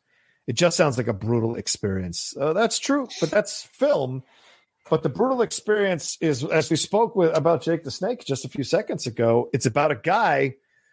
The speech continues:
who turns to his anger and his fists to navigate the world and what that costs him as he gets older, his marriage, his relationship with his brother,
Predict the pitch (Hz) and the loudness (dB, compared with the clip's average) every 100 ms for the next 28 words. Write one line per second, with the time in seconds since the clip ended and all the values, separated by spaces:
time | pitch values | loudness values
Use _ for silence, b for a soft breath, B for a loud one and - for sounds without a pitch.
0 | _ _ _ - 170 165 151 156 - _ | _ _ _ -6 0 2 2 -2 -6 _
1 | _ - 196 214 185 - - 185 160 135 | _ -2 0 0 -4 -6 -2 0 0 -2
2 | - 185 196 170 170 143 123 - - 294 | -2 -2 0 2 2 0 -4 -10 -2 0
3 | 269 - - - - - b b b - | 0 -2 -6 -8 -8 -12 b b b -4
4 | 175 151 147 190 196 160 165 156 151 135 | -2 0 0 0 2 2 0 0 -2 0
5 | 180 185 147 135 - 139 139 147 180 - | 0 2 2 0 -2 -4 -2 0 -2 -4
6 | 110 101 170 214 - - - 170 196 - | -12 -2 2 2 -2 -12 -4 0 0 -2
7 | - - 131 120 110 107 b b b _ | -8 -6 -4 -4 -6 -12 b b b _
8 | - 160 160 156 139 147 135 - - 165 | 0 2 2 0 0 0 0 -2 0 2
9 | 143 110 104 117 101 117 165 185 151 120 | 2 -2 -6 -6 -6 -2 2 4 2 0
10 | 107 107 131 151 - 131 127 113 101 113 | -6 -6 -2 -2 -2 -4 -4 -4 -6 -6
11 | 147 226 170 127 120 | -2 -2 0 0 -2